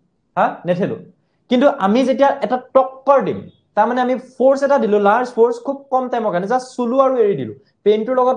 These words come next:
মোৰ নখটোৰ কানেকশ্যন বেছি টাইমৰ কাৰণে নাই, সেইটোক কোৱা হয় ইম্পালছ, সেইটোক কোৱা হয় ইম্পালছ। এই ইম্পালছ এটা যেতিয়া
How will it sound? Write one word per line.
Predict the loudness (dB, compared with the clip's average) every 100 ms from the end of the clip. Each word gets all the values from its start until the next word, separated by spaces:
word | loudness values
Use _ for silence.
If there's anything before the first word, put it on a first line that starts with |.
| -2
মোৰ | 0 -2
নখটোৰ | -2 -8 -4
কানেকশ্যন | -4 -4 -6 -8 -6
বেছি | -6 -6
টাইমৰ | -6 -6 -8
কাৰণে | -10 -10
নাই, | -14 _ _ _ _
সেইটোক | -14 -14 -10
কোৱা | -10 -10
হয় | -14 -16 -18
ইম্পালছ, | -16 -16 -18 -18 _ -20 _ _
সেইটোক | -20 -18 -10
কোৱা | -10 -4
হয় | -2 -2 -6 _ _ -16 -16
ইম্পালছ। | -14 -16 -16 -18 -20 -20 _ _ _ _ 0 0
এই | 0 0 0
ইম্পালছ | 2 2 2 2
এটা | 0
যেতিয়া | 0 -2